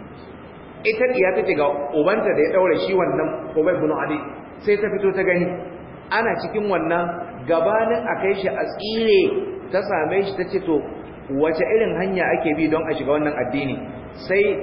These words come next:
ta musulunta a cikin gida, ubanta bai sani ba yana faɗa da wannan zai kai shi ya kashe. Kaga yaƙi ya cika. To, haka al'amura suke. Ɗaukaka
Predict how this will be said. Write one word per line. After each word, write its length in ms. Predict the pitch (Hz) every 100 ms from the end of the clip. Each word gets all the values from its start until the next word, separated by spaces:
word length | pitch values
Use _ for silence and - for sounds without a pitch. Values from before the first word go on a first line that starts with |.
| - - - -
ta 200 | 202 226
musulunta 560 | 220 175 165 160 196 196
a 120 | 147 180
cikin 240 | 180 180
gida, 200 | 175 175 185
ubanta 400 | 170 170 202 170
bai 120 | 151
sani 260 | 165 175 151
ba 60 |
yana 180 | 165 156
faɗa 240 | - 156 143
da 60 | 147
wannan 200 | 143 135
zai 100 | 143
kai 100 | 139 131
shi 80 |
ya 80 | 120
kashe. 240 | 123 - - - - - - - - - - - - - - - - -
Kaga 240 | - 220 240
yaƙi 240 | 247 240
ya 100 | 185
cika. 300 | 180 190 170 - - - - - - - - - -
To, 160 | - 226
haka 260 | 214 165 185
al'amura 380 | 190 202 202 165
suke. 240 | - 156 - - -
Ɗaukaka 500 | - 202 202 247 240